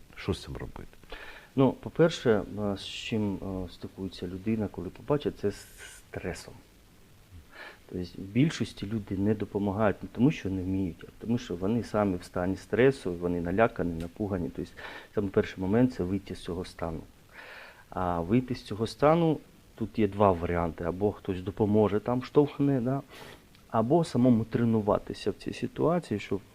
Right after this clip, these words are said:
Speaker 2: в екстреній ситуації згадати щось і починати робити.
Speaker 1: Мгм.
Speaker 2: Якщо людина не тренується, вона не може цього зробити, навіть як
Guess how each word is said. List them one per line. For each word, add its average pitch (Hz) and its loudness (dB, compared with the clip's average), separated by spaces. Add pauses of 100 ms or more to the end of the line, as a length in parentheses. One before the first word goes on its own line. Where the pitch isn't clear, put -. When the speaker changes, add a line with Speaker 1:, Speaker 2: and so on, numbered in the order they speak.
(200)
Speaker 2:
в 110 2
екстреній 104 -2
ситуації 120 -2
згадати 104 2
щось 135 0
і 107 -4
починати 98 0
робити. - -8
Speaker 1:
Мгм. 67 -8 (600)
Speaker 2:
Якщо - -8
людина 107 0
не 131 8
тренується, 117 2
вона 101 0
не 101 0
може 92 -4
цього 85 -14
зробити, 85 -10
навіть 110 0 (360)
як 104 0